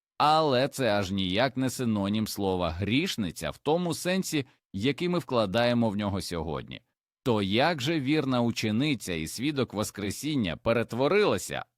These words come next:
на блудницю, яка кається?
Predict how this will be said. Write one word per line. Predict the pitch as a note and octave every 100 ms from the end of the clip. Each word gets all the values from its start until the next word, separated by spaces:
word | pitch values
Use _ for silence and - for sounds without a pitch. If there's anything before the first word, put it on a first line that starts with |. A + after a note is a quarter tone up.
| -
на | G2 B2+ G3+
блудницю, | G#3 A#3+ G#3 G#3+ A#3 G3+ A3 G#3+ - -
яка | E2+ E2+ - D#2
кається? | - F#2+ G2 F#2 E2+ - A1